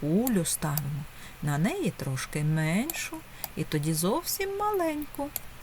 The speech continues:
Так, оченята, шапочка. А тепер дивимося.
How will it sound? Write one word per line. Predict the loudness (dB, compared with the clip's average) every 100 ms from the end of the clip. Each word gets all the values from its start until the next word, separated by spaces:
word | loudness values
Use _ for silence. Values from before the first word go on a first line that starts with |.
| -14 -16 -16 -16 -16 -16 -8
Так, | -4 0 2 2 -2 -10 -14 -14 -14 -14 -8 -4
оченята, | -2 0 0 0 2 2 2 0 -2 -4 -4 -8 -16 -16 -16 -14 -14 -14 -4
шапочка. | 0 2 4 2 0 -2 -2 -2 -4 -6 -14 -14 -6
А | -4
тепер | -2 -4 -2 0
дивимося. | 2 2 2 2 0 0 0 -2